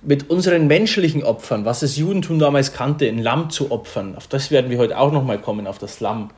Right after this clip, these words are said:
Das hat das nicht gereicht. Es brauchte ein Opfer, das die ganze Sünde, die ganze Sündhaftigkeit der Menschheit eben auf sich nimmt.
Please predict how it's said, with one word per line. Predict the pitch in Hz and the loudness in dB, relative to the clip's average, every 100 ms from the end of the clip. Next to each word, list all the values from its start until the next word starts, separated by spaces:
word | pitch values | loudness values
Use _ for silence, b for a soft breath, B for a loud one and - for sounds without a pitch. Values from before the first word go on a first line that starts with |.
| b b b - | b b b -6
Das | 135 - | -4 -2
hat | 139 160 | -2 -2
das | 139 | 0
nicht | 156 143 | -2 0
gereicht. | 147 127 127 131 | 2 2 2 -2
Es | - | -2
brauchte | 123 143 - 151 | 0 0 0 0
ein | 131 147 202 190 | 2 2 2 2
Opfer, | - - 190 | 0 2 0
das | 180 156 - | 2 -2 -4
die | 156 139 | -6 0
ganze | 147 190 196 175 | 0 0 0 -2
Sünde, | 156 - 185 202 208 247 262 151 | 2 2 4 6 6 4 -2 -2
die | |
ganze | 147 143 139 | 0 2 2
Sündhaftigkeit | 190 214 196 165 160 160 123 | 0 0 -2 -4 -6 -2 0
der | 123 | 0
Menschheit | 131 156 160 | 0 -2 -2
eben | 107 120 | -2 -2
auf | 101 180 | 0 0
sich | - 127 - | -2 -8 -4
nimmt. | 123 202 | -4 -4